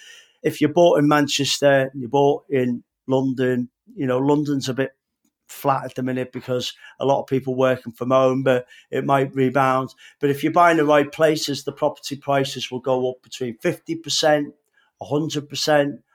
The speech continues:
or even more than that, two hundred percent, depending on where you buy. So you've got to bear that in mind. You know, make sure your rents stack up, which they are at the moment.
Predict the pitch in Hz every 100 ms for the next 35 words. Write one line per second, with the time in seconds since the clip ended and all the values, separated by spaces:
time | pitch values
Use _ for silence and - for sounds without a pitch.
0 | _ _ 139 139 139 - 156 156 147 135
1 | 120 - _ 139 147 156 147 139 139 131
2 | 123 - _ _ _ - 170 156 151 143
3 | 135 135 120 - 135 113 - _ _ _
4 | 139 139 139 127 131 127 123 127 123 117
5 | 113 120 120 120 - _ _ _ - 143
6 | 139 139 151 139 175 175 165 139 131 123
7 | 127 123 - - - _ 135 131 139 135
8 | - 135 135 139 151 - 180 151 160 160
9 | - 127 - - 123 127 147 147 143 147
10 | 139 139 123 113